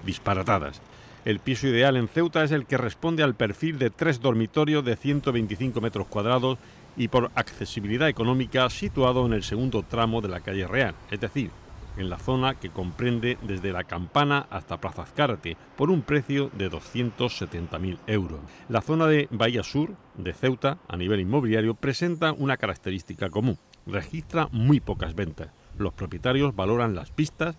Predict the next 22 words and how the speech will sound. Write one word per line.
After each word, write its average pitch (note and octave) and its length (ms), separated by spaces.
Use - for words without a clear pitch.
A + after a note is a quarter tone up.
la F2 140
buena G2 260
orientación, A#2+ 640
lo G2 120
que C#3 120
contribuye A#2 720
en F#2+ 160
la F#2+ 100
salud G2+ 280
y A#2 100
provoca C#3 540
que - 80
no A2 100
se F#2+ 140
pongan G2 440
inmuebles F2+ 540
a F#2 80
la F2 100
venta F2 400
con D#2+ 220
cierta - 280
facilidad. D#2+ 520